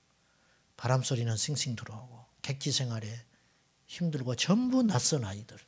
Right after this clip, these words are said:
예. 중학교 때는 키가 내가 오십 몇 번씩 있어. 육십 번도 하고 그랬는데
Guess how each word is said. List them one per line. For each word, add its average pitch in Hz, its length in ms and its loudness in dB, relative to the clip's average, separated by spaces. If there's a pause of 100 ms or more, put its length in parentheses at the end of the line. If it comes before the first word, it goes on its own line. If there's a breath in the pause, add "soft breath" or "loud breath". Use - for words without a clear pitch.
(640)
예. 95 160 -8 (600 soft breath)
중학교 175 380 6
때는 160 240 6
키가 190 300 6
내가 147 220 4
오십 151 460 6
몇 139 140 2
번씩 120 300 0
있어. 101 180 -6
육십 135 300 -2
번도 143 200 4
하고 113 140 -2
그랬는데 90 480 -10